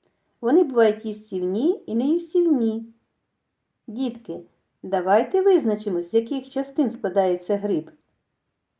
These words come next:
Він складається з шапочки та ніжки. Шапочка нагадує форму тарілочки, ніжка нагадує форму циліндра. Ну от, про гриби ми все дізнались.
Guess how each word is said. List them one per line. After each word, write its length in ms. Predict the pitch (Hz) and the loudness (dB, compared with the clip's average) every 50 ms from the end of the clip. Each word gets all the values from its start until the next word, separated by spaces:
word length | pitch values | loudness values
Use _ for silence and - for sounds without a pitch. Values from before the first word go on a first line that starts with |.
| - | -14
Він 240 | - 160 175 190 190 | -10 -6 -6 -6 -6
складається 680 | 190 - - 185 175 180 196 185 190 185 180 - 185 170 | -8 -6 -6 -4 0 0 2 2 2 0 -2 -4 -6 -8
з 40 | - | -8
шапочки 800 | - - - 175 165 196 220 214 - 330 - - - - 147 151 | -10 -10 -6 -2 0 0 0 0 -2 -8 -8 -10 -14 -14 -14 -10
та 220 | - - 226 311 | -2 2 4 4
ніжки. 640 | 359 359 320 285 269 262 - - - - 247 240 240 - _ _ _ _ _ _ _ _ _ _ | 4 4 4 4 2 0 -4 -10 -10 -8 -10 -10 -10 -16 _ _ _ _ _ _ _ _ _ _
Шапочка 640 | _ - - - 285 381 415 403 339 - - - 202 | _ -14 -6 -2 0 0 0 -2 -4 -6 -6 -6 -4
нагадує 480 | 185 190 185 175 190 196 180 185 185 180 | -4 -4 -4 -2 -2 -2 -2 -2 -4 -4
форму 340 | 180 - 208 190 196 208 220 | -4 -4 -4 -4 -2 -4 -6
тарілочки, 840 | 220 - 415 415 320 254 247 240 233 233 233 - - - 208 214 214 - _ _ _ _ _ _ _ _ _ _ _ - | -4 -2 0 0 0 0 2 2 0 0 -2 -6 -10 -8 -8 -8 -8 -10 _ _ _ _ _ _ _ _ _ _ _ -8
ніжка 560 | 175 160 165 180 226 302 370 - - - 330 | -4 -2 0 2 2 2 2 0 -2 -6 -4
нагадує 500 | 254 240 220 208 214 202 185 185 180 175 | -2 -2 0 0 0 0 0 0 -2 -2
форму 680 | - - - 180 208 240 285 277 269 277 285 277 - _ _ | -4 -8 -2 2 2 2 4 2 0 0 -2 -6 -10 _ _
циліндра. 760 | _ - - 294 320 277 240 208 190 170 165 151 170 165 165 165 _ _ _ _ _ _ _ _ _ _ _ _ _ _ _ _ _ - | _ -6 -2 0 0 0 0 -2 -4 -4 -4 -6 -10 -12 -14 -16 _ _ _ _ _ _ _ _ _ _ _ _ _ _ _ _ _ -6
Ну 320 | 427 440 427 359 294 269 | -4 0 2 2 2 2
от, 140 | 262 - - _ _ _ _ _ _ _ _ _ | 0 -6 -10 _ _ _ _ _ _ _ _ _
про 160 | - 208 214 | -2 -2 0
гриби 520 | 202 202 214 196 180 170 196 269 339 415 427 | 0 0 0 -2 -2 0 0 2 2 4 4
ми 140 | 359 294 | 2 0
все 260 | 269 233 - - 226 247 | 0 -2 0 2 2 2
дізнались. 800 | 233 247 247 226 190 185 180 175 165 165 170 175 - - _ | 2 -2 -8 -8 -8 -6 -4 -4 -4 -4 -6 -8 -12 -18 _